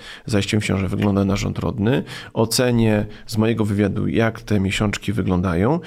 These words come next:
no i jakby, no, teraz jeszcze pani pójdzie do kardiologa, zobaczymy, co się tam wydarzy, zleci kolega pani badania i wróci pani do mnie, jak już będzie pani miała, a, zgodę kardiologa na przykład na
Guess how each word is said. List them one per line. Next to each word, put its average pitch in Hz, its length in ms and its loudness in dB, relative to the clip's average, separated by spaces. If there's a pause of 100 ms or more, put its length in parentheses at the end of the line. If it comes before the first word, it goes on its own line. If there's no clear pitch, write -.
(340)
no 117 240 2
i 151 60 2
jakby, 135 520 2 (560)
no, 113 100 -2
teraz 135 260 0
jeszcze 120 160 -2
pani 113 180 0
pójdzie 107 200 2
do 98 100 2
kardiologa, 95 640 0 (320)
zobaczymy, 110 440 0
co 104 140 0
się 104 140 -2
tam 98 380 0
wydarzy, 117 580 0
zleci 123 360 2
kolega 107 420 2
pani 101 520 -2 (100)
badania 95 640 0 (340)
i 208 140 4
wróci 160 280 0
pani 123 240 2
do 113 140 2
mnie, 123 180 2
jak 117 200 2
już 113 80 -2
będzie 110 240 0
pani 104 180 0
miała, 107 240 2
a, 87 160 0
zgodę 117 400 0
kardiologa 104 500 0
na 92 100 -4
przykład - 300 -8
na 107 200 2